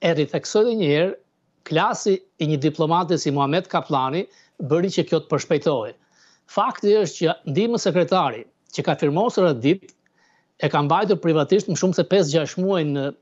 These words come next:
rezidencën e tij, zotin Kaplani, kur erdhi dhe vendos në S B A. A mund të ishin zhvilluar marrëdhëniet më mirë?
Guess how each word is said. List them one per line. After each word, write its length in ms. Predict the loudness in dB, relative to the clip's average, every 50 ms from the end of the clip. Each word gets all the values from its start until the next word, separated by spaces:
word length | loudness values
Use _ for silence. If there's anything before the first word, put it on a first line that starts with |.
| _ -4 -4
rezidencën 560 | -2 -2 0 0 0 0 -2 -2 -2 -4 -2
e 20 | -2 0
tij, 140 | -2 -2 -2 -4 _ -8 -4 -2
zotin 260 | 0 0 0 0 0 0
Kaplani, 440 | -2 -2 0 0 0 0 0 -2 0
kur 160 | 0 2 2 2
erdhi 260 | 2 2 2 0 0
dhe 140 | 2 2 0
vendos 380 | 0 0 0 0 -2 -2 -2 -4
në 80 | -6 -6
S 160 | -4 -4 -2
B 80 | -2
A. 160 | -2 -2 -4 -6 -10 _ _ _ _ -20 -20 -20 -20 -20 -20 -20 -20 -20 _ _ _ -2
A 60 | -2 0
mund 240 | 2 0 0 0 0
të 120 | 0 0 0
ishin 160 | 0 0 0
zhvilluar 480 | 0 0 2 2 4 4 4 2 2 2
marrëdhëniet 460 | 0 0 0 2 2 2 0 0 -2
më 100 | -2 -2 -2 0
mirë? 260 | 0 0 0 0